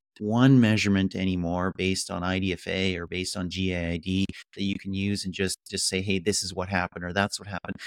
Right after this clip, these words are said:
And honestly, if we're truthful, last click measurement based on a mobile ad I D wasn't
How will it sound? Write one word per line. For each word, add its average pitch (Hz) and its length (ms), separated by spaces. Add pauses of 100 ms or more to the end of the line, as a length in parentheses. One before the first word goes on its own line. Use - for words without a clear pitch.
(160)
And 127 140
honestly, 180 580
if 127 240
we're 104 180
truthful, 170 720 (920)
last 113 360
click 107 340
measurement 101 580 (100)
based 104 480
on 113 480 (480)
a 104 520
mobile 104 440
ad 104 220
I 107 140
D 113 340 (640)
wasn't 139 560